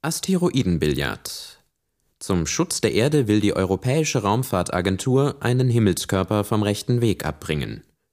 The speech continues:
Von Alexander Stirn. Bruce Willis hat es allen gezeigt. Einen gefährlichen Asteroiden vom Kurs abzulenken ist gar nicht so schwer.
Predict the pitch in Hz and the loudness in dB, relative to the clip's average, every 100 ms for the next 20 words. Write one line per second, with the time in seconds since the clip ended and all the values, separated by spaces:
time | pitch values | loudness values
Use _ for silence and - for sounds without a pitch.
0 | _ _ _ _ 107 104 101 - 98 - | _ _ _ _ -2 0 0 0 0 0
1 | 101 104 135 - 107 - - - _ _ | -2 0 -2 0 -2 -2 -8 -18 _ _
2 | _ _ _ _ _ _ 156 185 175 135 | _ _ _ _ _ _ 0 0 0 2
3 | 139 90 - - - 82 80 - 98 117 | 4 2 0 -6 -4 -4 -4 -2 -2 0
4 | 113 117 - 107 - - - - _ _ | 0 -2 -2 -2 -4 -14 -20 -20 _ _
5 | _ _ _ - 92 85 80 80 - 107 | _ _ _ -6 -2 -2 -2 -2 0 0
6 | 107 - 92 95 - 98 92 95 117 113 | 0 -2 -4 -4 -2 0 0 2 0 0
7 | 98 - 101 95 - 135 120 - 104 - | 0 0 0 0 0 -2 0 -4 -4 -2
8 | 110 117 - 131 101 117 - 117 120 - | 0 -2 -2 -2 -2 -4 -2 -2 -2 -4
9 | 139 135 147 143 78 | -6 -2 0 0 -2